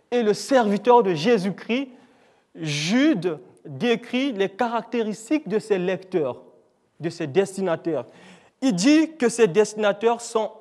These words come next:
appelés par Dieu, ils sont aimés par Dieu et gardés pour Jésus-Christ. Nous allons voir ensemble ce que signifie être appelé par Dieu. Jude dit que le chrétien est appelé par Dieu.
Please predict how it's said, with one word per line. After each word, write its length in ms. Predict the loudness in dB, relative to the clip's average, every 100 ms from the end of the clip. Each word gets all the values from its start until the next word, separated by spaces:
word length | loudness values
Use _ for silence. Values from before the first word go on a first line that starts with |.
| -4
appelés 540 | -4 -2 0 2 2
par 320 | 0 -2 -2 -4
Dieu, 340 | -2 -2 -2 -8 -20 _ _ _ _
ils 80 | -8
sont 300 | 0 2 2 -2 0
aimés 580 | 2 2 4 4 2 -2 -18 -20 _ _
par 260 | 0 2
Dieu 360 | -2 -2 -2 -2 -6 -4
et 100 | -2
gardés 560 | -2 6 6 6 2 0
pour 220 | 0 -4
Jésus-Christ. 600 | 0 0 0 -10 -14 -14 -16 _ _
Nous 140 | -2 4
allons 240 | 6 6
voir 280 | 6 4 4
ensemble 400 | -2 0 -2 -2
ce 140 | -4 -8
que 320 | -2 -2 -2 -14
signifie 640 | -18 -10 -8 -8 -10 -10 -8
être 200 | -8 -10 _
appelé 500 | -10 -8 -4 -2 -2
par 300 | 0 -2 -2
Dieu. 260 | -8 -10 -12 _ -20 _
Jude 380 | -2 2 2 0 -12 -10
dit 420 | -8 0 4 4
que 120 | 4
le 180 | 2 2
chrétien 720 | 2 2 2 2 -2 -2 -2 -10 -20 _
est 300 | -2 0 0
appelé 560 | -2 2 6 8 8 6
par 300 | 6 4 2
Dieu. 300 | 0 -2